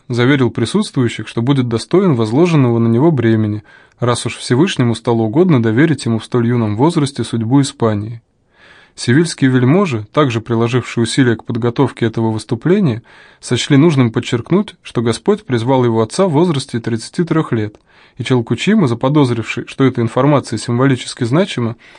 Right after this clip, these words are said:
неоднократно упомянул данный факт в тексте речи.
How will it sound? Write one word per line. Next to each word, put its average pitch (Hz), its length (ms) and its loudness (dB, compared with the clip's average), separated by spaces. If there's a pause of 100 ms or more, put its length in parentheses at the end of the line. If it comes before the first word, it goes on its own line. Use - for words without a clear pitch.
(140)
неоднократно 135 640 2
упомянул 120 480 0
данный 110 300 0
факт - 400 -4
в - 80 -20
тексте 151 360 -2
речи. 107 340 -2